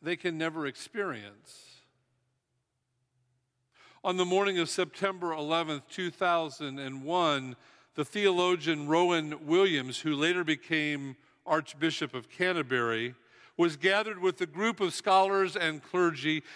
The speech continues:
in a recording studio near the World Trade Center in New York City.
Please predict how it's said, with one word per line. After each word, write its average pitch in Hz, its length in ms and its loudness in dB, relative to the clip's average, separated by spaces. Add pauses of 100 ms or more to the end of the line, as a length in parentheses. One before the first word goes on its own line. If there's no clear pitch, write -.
(140)
in 185 120 2
a 180 100 4
recording 175 800 2
studio 143 880 0
near 175 480 4
the 170 120 2
World 160 360 2
Trade 180 340 -2
Center 127 440 -6 (200)
in 151 200 -6
New 151 80 0
York 147 260 2
City. 113 460 -2